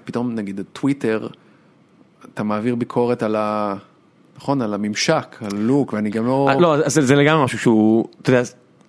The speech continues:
Speaker 2: זה מה שאני עושה ביום
Speaker 1: אז אני
Speaker 2: יום.
Speaker 1: מנסה להבין, כאילו, מה אתה
Speaker 2: למ-,
Speaker 1: כתבת עכשיו
Speaker 2: למה
Speaker 1: על
Speaker 2: זה
Speaker 1: טוויטר,
Speaker 2: מפריע
Speaker 1: על
Speaker 2: לי?
Speaker 1: הריבוע, ואני מסתכל שעות על הריבוע, מה הוא מתכוון פה? אני לא מבין, לא
Speaker 2: אוקיי,
Speaker 1: רואה את
Speaker 2: אז למ-,
Speaker 1: הריבוע.
Speaker 2: אז למי שלא מכיר, אמ, א', זה היה משהו שאני טיפה אשם בו,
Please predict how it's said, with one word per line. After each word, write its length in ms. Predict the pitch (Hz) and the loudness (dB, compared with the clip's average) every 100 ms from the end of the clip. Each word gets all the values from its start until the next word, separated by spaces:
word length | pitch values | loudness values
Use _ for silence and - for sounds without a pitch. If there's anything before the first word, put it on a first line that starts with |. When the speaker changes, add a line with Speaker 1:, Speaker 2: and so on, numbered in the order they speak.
| - | -8
Speaker 2:
זה 260 | 123 123 | -4 2
מה 60 | 170 | 2
שאני 120 | 160 | 2
עושה 180 | 135 - | 2 4
ביום 180 | 135 135 | 4 4
Speaker 1:
אז 60 | 143 | 4
אני 80 | |
Speaker 2:
יום. 80 | 139 | 4
Speaker 1:
מנסה 120 | 160 175 | 4 2
להבין, 460 | 180 123 165 156 117 | 0 0 0 0 -2
כאילו, 200 | 113 110 | -2 0
מה 80 | |
אתה 100 | 131 | -2
Speaker 2:
למ-, 60 | 131 120 - _ _ - _ _ - | -2 -4 -10 _ _ -20 _ _ -8
Speaker 1:
כתבת 180 | - 120 120 131 | -2 2 4 4
עכשיו 140 | 131 | 4
Speaker 2:
למה 100 | 127 | 2
Speaker 1:
על 60 | 127 | 4
Speaker 2:
זה 60 | 135 | 4
Speaker 1:
טוויטר, 160 | 160 | 4
Speaker 2:
מפריע 180 | 156 147 | 4 4
Speaker 1:
על 60 | 151 | 4
Speaker 2:
לי? 100 | 143 | 2
Speaker 1:
הריבוע, 460 | 123 123 151 165 117 | 0 2 2 2 0
ואני 180 | 107 | -2
מסתכל 260 | 107 - 131 | -4 -6 -8
שעות 240 | - 139 | -2 -2
על 60 | 147 | 0
הריבוע, 300 | 113 117 110 | -2 -4 -6
מה 120 | 101 | -6
הוא 240 | 123 147 117 | -6 -6 -8
מתכוון 340 | 117 104 110 | -10 -8 -8
פה? 100 | 110 | -6
אני 80 | 107 | -6
לא 60 | 113 | -6
מבין, 220 | 127 127 | -4 -4
לא 80 | 113 | 0
Speaker 2:
אוקיי, 100 | 135 | 2
Speaker 1:
רואה 80 | 135 | 2
את 60 | 120 | 4
Speaker 2:
אז 60 | |
למ-, 60 | 139 | 2
Speaker 1:
הריבוע. 100 | 135 | 2
Speaker 2:
אז 100 | 131 | 2
למי 160 | 160 | 2
שלא 200 | 170 170 | 4 4
מכיר, 380 | 151 127 156 139 | 4 2 2 4
אמ, 500 | 120 117 120 120 123 - _ _ _ - - _ _ _ _ _ - | 4 4 2 2 0 -4 _ _ _ -20 -20 _ _ _ _ _ 0
א', 100 | 143 | 2
זה 140 | 135 131 | 4 4
היה 140 | 127 | 4
משהו 220 | 123 120 | 2 0
שאני 440 | - 117 107 110 131 | 0 2 4 4 2
טיפה 320 | 113 131 139 | 2 2 2
אשם 300 | - 160 160 | 2 2 4
בו, 160 | 175 | 2